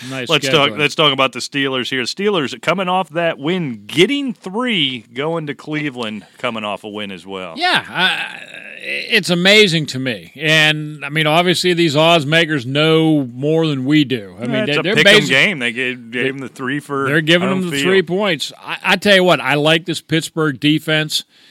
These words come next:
Speaker 1: and the way they're playing right now. I know it's gonna be a short week, but I think that actually will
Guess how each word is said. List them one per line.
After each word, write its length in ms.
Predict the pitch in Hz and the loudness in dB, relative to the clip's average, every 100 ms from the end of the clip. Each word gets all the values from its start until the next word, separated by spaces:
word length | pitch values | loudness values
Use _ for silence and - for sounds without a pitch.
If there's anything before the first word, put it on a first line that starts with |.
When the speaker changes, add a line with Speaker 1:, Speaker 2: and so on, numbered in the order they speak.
| _ _ - | _ _ -4
Speaker 1:
and 720 | 139 139 135 135 135 139 139 _ _ _ _ _ _ _ | 0 2 2 -2 -4 -8 -14 _ _ _ _ _ _ _
the 100 | 131 | -8
way 260 | 127 147 151 | -2 2 4
they're 160 | 147 147 | 2 -2
playing 420 | - 147 151 143 | -2 0 0 0
right 220 | 139 143 | -2 -2
now. 220 | 151 139 | -2 -2
I 100 | 123 | -2
know 140 | 135 143 | -2 -2
it's 100 | - | -2
gonna 160 | 147 | -4
be 120 | 135 143 | -4 -2
a 40 | |
short 440 | - - 147 139 | -2 -2 -2 -2
week, 420 | 135 143 143 - - - - _ _ | 0 2 0 -2 -20 -20 -20 _ _
but 80 | 156 | 2
I 100 | 233 | 2
think 240 | 277 196 | 2 2
that 220 | 196 185 131 | 2 2 2
actually 560 | 156 175 - 175 170 | 2 2 2 0 2
will 640 | 139 131 156 160 160 147 | 0 2 2 4 2 0